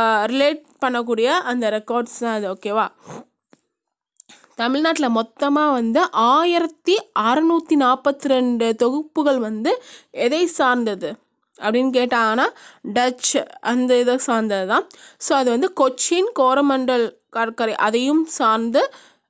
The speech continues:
அ, எழுதப்பட்ட, அ, ரெக்கார்ட் பண்ணப்பட்டது தான் அது.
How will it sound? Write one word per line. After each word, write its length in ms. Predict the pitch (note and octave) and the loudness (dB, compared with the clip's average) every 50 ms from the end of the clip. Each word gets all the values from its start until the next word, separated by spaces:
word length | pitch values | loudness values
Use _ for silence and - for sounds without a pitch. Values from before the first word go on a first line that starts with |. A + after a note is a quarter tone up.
| _ _ - | _ _ -4
அ, 60 | A3+ | -2
எழுதப்பட்ட, 800 | A#3+ A#3+ A#3+ A#3+ B3+ C#4 C#4 C#4 B3 C4 A3 A3 - C4+ F4+ G#4 | 0 2 2 2 2 2 2 2 0 0 -2 -2 -2 -2 -2 0
அ, 120 | A#3+ G#3+ A3+ A#3 | 0 0 0 0
ரெக்கார்ட் 480 | A3 A3+ A3+ A3+ A#3 A#3 B3+ C4 B3 B3+ | 2 0 0 0 0 0 0 0 0 0
பண்ணப்பட்டது 520 | B3 A#3 G#3 G3+ G3+ G3 - - F#3 F#3 | -2 -2 -2 -2 -4 -6 -4 -4 -6 -4
தான் 160 | F3+ G3+ G#3 G3 | -2 -2 -2 -2
அது. 180 | F#3 F3+ - | -4 -6 -10